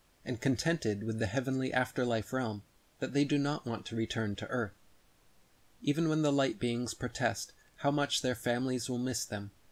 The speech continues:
insisting that their time has not yet come, and that they still have a mission to complete in life, the majority of near-death experiencers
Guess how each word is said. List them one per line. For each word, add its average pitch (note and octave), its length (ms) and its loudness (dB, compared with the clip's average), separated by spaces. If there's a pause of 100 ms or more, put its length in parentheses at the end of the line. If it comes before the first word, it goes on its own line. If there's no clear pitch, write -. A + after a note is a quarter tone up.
(240)
insisting C#3+ 580 0
that C3 140 0
their C3+ 140 0
time B2 380 -2
has B2+ 200 -2
not A#2+ 180 -2
yet B2 220 -2
come, G2+ 340 -2 (460)
and C3 160 0
that B2 80 -2
they D3 120 2
still D3+ 320 2
have C3+ 180 0
a C#3+ 40 2
mission C3 400 0
to G2 100 -6
complete A2 400 -2
in A2+ 140 -2
life, A#2 360 -2 (520)
the C3 80 0
majority D3 560 2
of A#2 160 -2
near-death C3 400 0
experiencers A2 880 -4